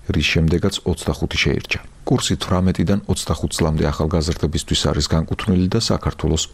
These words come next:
ოცს მუნიციპალიტეტში ხორციელდება. სწავლებას საოლქო საარჩევნო კომისიების წარმომადგენლები და საარჩევნო ადმინისტრაციის ტრენერები გაუძღვებიან. ორმოცდაექვსი ტრენერი ცესკოს სწავლების ცენტრმა გადაამზადა.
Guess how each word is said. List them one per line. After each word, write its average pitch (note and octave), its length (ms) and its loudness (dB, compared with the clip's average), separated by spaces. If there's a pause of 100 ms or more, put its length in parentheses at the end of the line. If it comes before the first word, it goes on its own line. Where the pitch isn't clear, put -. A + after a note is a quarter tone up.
ოცს F#2+ 200 0
მუნიციპალიტეტში D#2 840 2
ხორციელდება. - 600 -2 (260)
სწავლებას G#2+ 560 2
საოლქო F2 380 0
საარჩევნო D#2+ 500 0
კომისიების E2 560 0
წარმომადგენლები F2+ 760 2
და A#2 100 2
საარჩევნო E2+ 640 0
ადმინისტრაციის D2+ 800 0
ტრენერები D#2 540 0
გაუძღვებიან. C#2+ 600 0 (300)
ორმოცდაექვსი D#2 640 0
ტრენერი F#2+ 480 2
ცესკოს F2+ 480 0
სწავლების D2+ 600 0
ცენტრმა D2+ 340 0
გადაამზადა. C#2 600 0